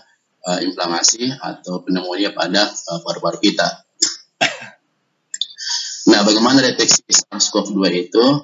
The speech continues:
Ini secara umum, eh, deteksi, eh, penyakit itu, eh, dibedakan menjadi ada yang direct method atau metode langsung, dan ada indirect method.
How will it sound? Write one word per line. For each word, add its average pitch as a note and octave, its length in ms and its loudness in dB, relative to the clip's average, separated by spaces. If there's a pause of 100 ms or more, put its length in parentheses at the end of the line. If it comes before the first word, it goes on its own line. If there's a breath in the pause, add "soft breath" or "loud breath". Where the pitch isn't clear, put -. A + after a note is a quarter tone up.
Ini G#2+ 160 6
secara G2+ 400 0
umum, A2 400 0
eh, - 480 -12
deteksi, F#2+ 440 2 (720)
eh, F#2 160 2
penyakit G2 600 2 (240)
itu, G2 320 2 (640)
eh, F#2 160 -2
dibedakan F#2 1040 0
menjadi F#2 480 -2
ada F#2+ 240 2
yang F#2 160 4 (320)
direct F#2 400 0
method A#2 320 2
atau F#2 240 -4
metode F2+ 320 -2
langsung, F2+ 440 2 (440)
dan F2+ 240 -6
ada F2+ 240 2
indirect F#2+ 640 -2
method. - 480 0